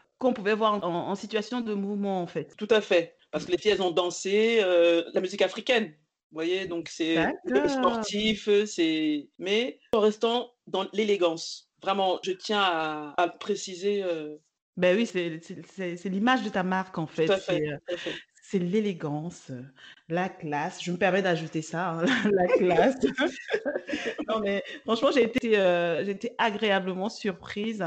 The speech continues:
Speaker 1: en voyant ce que tu, tu fais, hein. Donc, euh, j'ai hâte de faire découvrir ça à ceux qui écoutent, euh, le podcast. Voilà, j'ai hâte de mettre le, le lien, euh, sur le podcast pour qu'ils voient ce que tu fais. Et en plus, euh, tu as eu, tu as dû avoir un accueil, euh,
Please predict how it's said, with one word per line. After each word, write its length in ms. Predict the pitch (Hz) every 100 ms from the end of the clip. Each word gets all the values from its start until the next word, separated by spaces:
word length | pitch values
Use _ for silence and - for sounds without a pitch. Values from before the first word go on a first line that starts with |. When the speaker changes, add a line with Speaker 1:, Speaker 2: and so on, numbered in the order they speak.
| 151
Speaker 1:
en 140 | 175 180
voyant 260 | 165 160
ce 100 | -
que 60 | 180
tu, 420 | 180 165 160 151
tu 100 | -
fais, 220 | 165 196 170
hein. 160 | 165
Donc, 260 | 165 160 -
euh, 120 | 156 - - 240
j'ai 240 | 175 208 -
hâte 200 | 254 220
de 140 | 220 226
faire 200 | 240 226
découvrir 500 | 208 214 202 202 220 220
ça 240 | - 208
à 80 | 202
ceux 120 | -
qui 200 | 214 214
écoutent, 580 | 196 - - 214 226 -
euh, 200 | 185 170
le 200 | 175 175
podcast. 500 | 185 180 185 226 254 _ - - - _
Voilà, 280 | 160 160 208
j'ai 200 | 190 -
hâte 160 | 226 190
de 80 | 190
mettre 240 | 196 202
le, 260 | 208 190 185
le 120 | 196
lien, 360 | 214 214 226 254
euh, 200 | 180 175
sur 360 | 180 - 220 196 190
le 140 | 180
podcast 540 | 185 185 - 180 190 -
pour 120 | 196 -
qu'ils 240 | 202 180
voient 260 | 165 175 175
ce 380 | 190 - _ 208
que 40 | - 190
tu 120 | -
fais. 200 | 208 262 - - 233
Et 180 | 196 214 -
en 120 | 226
plus, 360 | - 285 339
euh, 240 | 226 214 190 254
tu 100 | 220
as 60 |
eu, 140 | 208 -
tu 100 | 202
as 20 |
dû 100 | 202
avoir 200 | 220 190
un 100 | 202
accueil, 460 | 185 185 226 220 180
euh, 260 | 160 147